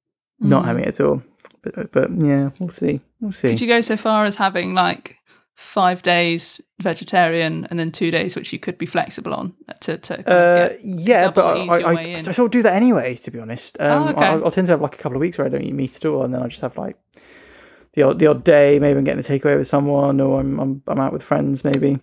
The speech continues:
Speaker 2: Well, I feel like that's
Speaker 1: But
Speaker 2: all right. I, I don't, I don't feel like, I feel like you've already done the bulk of that one then. I think that the odd,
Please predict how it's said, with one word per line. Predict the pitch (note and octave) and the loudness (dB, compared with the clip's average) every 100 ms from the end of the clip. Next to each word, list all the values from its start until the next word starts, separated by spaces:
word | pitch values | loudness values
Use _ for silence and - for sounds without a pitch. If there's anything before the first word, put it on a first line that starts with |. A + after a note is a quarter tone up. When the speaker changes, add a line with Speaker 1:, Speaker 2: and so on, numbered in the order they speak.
| - | -8
Speaker 2:
Well, | A#3+ D4 | -4 -2
I | D#4+ | -2
feel | F#4 | -2
like | F#4+ C4 | 0 0
that's | C4+ F3+ | 0 0
Speaker 1:
But | G3 | -2
Speaker 2:
all | F#3+ | 0
right. | C4+ F#3+ - _ - _ | 0 0 -4 _ -20 _
I, | A3+ A#3 - | -2 -2 -4
I | G#3+ | -4
don't, | G#3+ A#3 - _ | -2 -2 -4 _
I | A3 | -4
don't | A3+ G3+ | -4 -4
feel | G#3+ | -4
like, | G3 - | -4 -4
I | G#3 | 0
feel | B3 | 2
like | A3 | 2
you've | A3+ | 0
already | A3 A3 G3+ G3 | 2 2 2 0
done | G#3+ G3 | 0 0
the | D#3 | 0
bulk | F3 A#3+ - | 0 0 -4
of | G3+ | -6
that | - - | -6 -2
one | E3 D#3+ | -2 -2
then. | D#3+ F3+ G3 _ - _ _ _ | -4 -6 -8 _ -20 _ _ _
I | G#3 | 0
think | A#3 A3 A3+ | 2 0 0
that | F#3+ | 0
the | G3+ - | 0 0
odd, | G#3+ F#3+ | 0 0